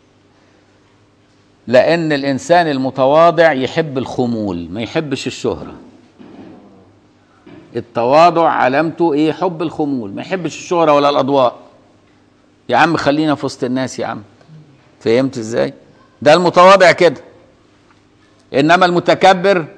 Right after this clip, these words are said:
لا، عايز يبقى إيه؟ الناس كلها تبص عليه، تتعرف عليه.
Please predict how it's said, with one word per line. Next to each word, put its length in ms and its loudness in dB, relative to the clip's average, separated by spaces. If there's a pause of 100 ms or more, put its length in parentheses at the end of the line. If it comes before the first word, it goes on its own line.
(600)
لا، 160 4
عايز 340 2
يبقى 180 0
إيه؟ 80 -2
الناس 240 -2
كلها 220 0
تبص 280 -6
عليه، 460 -2 (680)
تتعرف 500 0
عليه. 260 -6